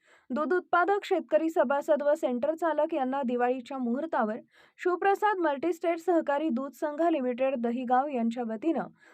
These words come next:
बोनस वाटपाचा कार्यक्रम संपन्न झाला. या प्रसंगी या बोनस वाटपाच्या कार्यक्रमाला उपस्थित राहिलेल्या सर्वच मान्यवरांचा सन्मान शिवप्रसाद उद्योग समूहाचे सर्वेसर्वा शरद बापू मोरे यांच्या वतीनं हार,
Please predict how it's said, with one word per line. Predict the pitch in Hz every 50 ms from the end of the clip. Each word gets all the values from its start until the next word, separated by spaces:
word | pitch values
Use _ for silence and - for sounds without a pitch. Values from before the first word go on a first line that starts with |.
| - _ -
बोनस | 254 294 320 359 440 415 -
वाटपाचा | 392 359 320 - 320 311 311 311 294 285 - 311 294
कार्यक्रम | 294 277 247 233 240 233 254 247 254 285 330 -
संपन्न | 277 240 226 233 233 226 226 247 294
झाला. | - 269 269 233 180 - - _ _ _ _ _ _ _ _ -
या | 294 311 370
प्रसंगी | 392 415 415 392 - 392 370 349 359 392 370
या | 302 302 320
बोनस | 311 339 339 339 359 381 339 339
वाटपाच्या | 330 285 269 226 294 - 311 302 294 311 330 320
कार्यक्रमाला | 311 277 247 254 262 233 294 294 285 294 302 320
उपस्थित | 302 269 233 247 254 254 233 - 277 262 226
राहिलेल्या | 247 226 233 254 320 311 294 269 226 202 202 - - _ - - _ _
सर्वच | - 359 330 359 339 392 427 -
मान्यवरांचा | 381 339 269 269 277 294 370 392 370 349 330 320 302 330 311
सन्मान | 330 320 330 262 247 247 247 254 311 330
शिवप्रसाद | - - 285 254 233 233 269 269 277 - 311 294 311 302 - -
उद्योग | 262 262 220 226 277 294 330 330
समूहाचे | - - 311 262 262 311 311 311 285 233 233 294 311
सर्वेसर्वा | 320 - 294 240 226 240 285 339 339 - 330 254 240 214 214 - - _ _ _ - _ _ -
शरद | - - 359 330 349 349
बापू | 269 262 294 285 247 - 381 403 403
मोरे | 370 330 302 311 330
यांच्या | 330 294 269 262 - 302 285
वतीनं | 262 247 240 233 294 320 269 196 196 233 - _ _ _ _ _ _
हार, | - 311 294 285 311 330